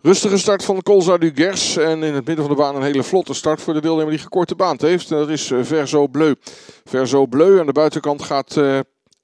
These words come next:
als een speer naar binnen. Snijdt als een mes door boter. Delicatesse. Daarachter ligt Croatie d'Amour. En daarachter aan de reling zijn Ronald de Beer met Cresus Turgot. Valedas op plaats vijf. En de zesde plaats daarachter is voor Betty Sommerly.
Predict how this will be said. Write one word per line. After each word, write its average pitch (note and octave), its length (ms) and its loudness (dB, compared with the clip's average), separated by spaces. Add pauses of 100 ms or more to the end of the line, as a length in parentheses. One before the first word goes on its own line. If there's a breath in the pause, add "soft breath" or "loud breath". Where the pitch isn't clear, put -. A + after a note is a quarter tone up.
als A2+ 180 -12
een C3 140 -10
speer G3 520 -8
naar C3 180 -2
binnen. D3+ 300 -2
Snijdt C#3+ 360 -10
als B2 120 -8
een A#2+ 180 -8
mes B2+ 200 -8
door A#2+ 180 -4
boter. B2+ 400 -2
Delicatesse. D3 840 -4 (420 loud breath)
Daarachter A2 400 -6
ligt B2+ 200 -6
Croatie B2+ 500 -4
d'Amour. C3 420 -2 (100)
En G#2+ 180 -10
daarachter A#2+ 420 -8
aan B2 80 -8
de B2 60 -8
reling B2+ 280 -6
zijn C3 160 -2
Ronald F3+ 300 0
de G3 80 -2
Beer F#3+ 180 -2
met E3 120 -6
Cresus E3+ 420 -4
Turgot. F#3+ 520 0 (400 loud breath)
Valedas G3+ 580 0
op G3+ 140 -2
plaats F#3 300 -4
vijf. F#3+ 340 -2
En D#3+ 80 -2
de D3 80 -2
zesde D#3 280 -4
plaats D3 260 -8
daarachter C#3+ 460 -6
is C3 120 -6
voor B2+ 180 -4
Betty C3+ 380 -6
Sommerly. C3 500 -4